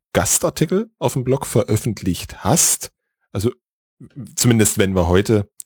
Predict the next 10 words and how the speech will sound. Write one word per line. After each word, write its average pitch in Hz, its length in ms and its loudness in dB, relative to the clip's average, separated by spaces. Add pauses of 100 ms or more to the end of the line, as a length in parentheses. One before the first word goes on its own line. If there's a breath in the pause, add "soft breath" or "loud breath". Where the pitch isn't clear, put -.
(140)
die 98 100 0
Podcast-Folge 95 760 0
ausstrahlen, 101 540 -2
dann 107 140 -8
ist 87 120 -8
auch 80 140 -6
der 78 140 -4
Artikel 110 420 -2 (380 loud breath)
veröffentlicht. 110 800 -2 (400 soft breath)
Und 147 600 0